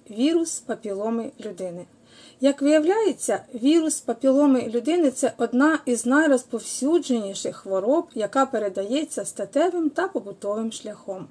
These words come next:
Вірус роками знаходиться в тихому режимі, а людина, е, живе і навіть не здогадується, що вона може бути інфікованою. Більшість людей виліковуються,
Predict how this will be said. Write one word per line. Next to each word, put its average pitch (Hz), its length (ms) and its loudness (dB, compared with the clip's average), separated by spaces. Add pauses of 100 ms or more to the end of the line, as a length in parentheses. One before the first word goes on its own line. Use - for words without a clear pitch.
(760)
Вірус 359 380 6
роками 294 420 4
знаходиться 262 800 0
в - 460 -12
тихому 247 420 0
режимі, 233 600 2
а 208 100 -2
людина, 294 540 6 (240)
е, 226 140 2
живе 320 440 2
і 311 60 0
навіть 381 280 0
не 294 100 6
здогадується, 262 720 0
що - 200 -10
вона 220 280 -2
може 262 480 0
бути 220 280 -8
інфікованою. 185 880 -6 (720)
Більшість 311 500 4
людей 330 540 4
виліковуються, 277 1080 2